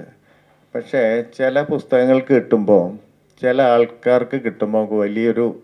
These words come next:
സന്തോഷം തോന്നും. ആ സന്തോഷാണ് ശരിക്കും പറഞ്ഞാൽ സന്തോഷിന് ഈ അവാർഡ് കിട്ടിയെന്നറിഞ്ഞപ്പോ,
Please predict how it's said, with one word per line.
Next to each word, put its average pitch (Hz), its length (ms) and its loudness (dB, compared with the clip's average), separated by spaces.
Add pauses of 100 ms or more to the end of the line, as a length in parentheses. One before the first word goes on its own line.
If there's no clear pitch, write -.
(160)
സന്തോഷം 113 600 -4
തോന്നും. 85 260 -8 (840)
ആ 139 280 0
സന്തോഷാണ് 123 800 4
ശരിക്കും 110 380 -2
പറഞ്ഞാൽ 107 300 -2
സന്തോഷിന് 107 840 -6 (140)
ഈ 107 480 -8 (400)
അവാർഡ് 110 460 -2
കിട്ടിയെന്നറിഞ്ഞപ്പോ, 104 1040 -4